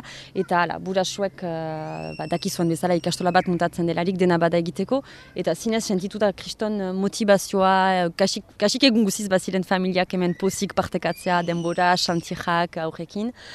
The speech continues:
Eta, eta hala, denak pozik dira. Alor, batzuk, eh, bokalen bizi baitira, be izaitea ikastola baterian, beste batzuk ikastola tipia eta proiektu pedagogi berezi batekin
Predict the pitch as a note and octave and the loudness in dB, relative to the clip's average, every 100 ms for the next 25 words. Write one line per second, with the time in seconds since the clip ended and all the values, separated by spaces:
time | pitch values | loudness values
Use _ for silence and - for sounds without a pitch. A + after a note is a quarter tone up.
0 | - - - - - G3 F#3+ - G3+ F#3+ | -18 -18 -20 -18 -2 0 0 0 2 2
1 | F#3 F3+ F3+ F3 F3 E3+ E3 E3 D#3+ E3 | 4 2 2 0 0 0 -2 -2 -2 -2
2 | - - F#3+ F#3 E3 E3 G#3 B3 - A#3 | -4 -4 0 4 4 4 0 -2 -2 -4
3 | - G3+ G3+ F3 F3+ F3 G3+ - - B3+ | -2 -4 2 4 4 6 4 2 2 2
4 | - G#3 F#3+ F3+ F3 F3 F3 F#3+ G3+ F#3+ | 2 0 2 4 4 2 4 2 6 6
5 | F#3+ F#3+ - G#3+ F#3+ F#3 - G3+ F#3 F3 | 6 2 0 4 4 4 2 2 4 2
6 | F#3+ E3+ F3 F3+ E3+ F3+ E3+ F3 F3 G3 | 0 0 0 -2 -4 -4 -4 -4 -4 2
7 | G#3 B3+ C#4 - - - - G#3 - A#3+ | 4 4 2 -4 -18 -16 0 2 4 4
8 | G#3+ - B3 A3+ - - G#3 G#3 G3+ A3+ | 4 2 -2 -2 -8 -4 0 2 2 4
9 | G#3 - B3+ - A3+ A3 G#3+ G3+ F3+ G3 | 2 4 0 2 6 8 8 4 0 -2
10 | F#3+ G#3+ G#3 G3 F#3+ G3 G3+ F#3+ G3+ - | -2 -2 0 0 2 2 2 0 0 -2
11 | G3+ G3 G#3 - - G#3 F#3+ | 0 0 0 -6 -2 0 0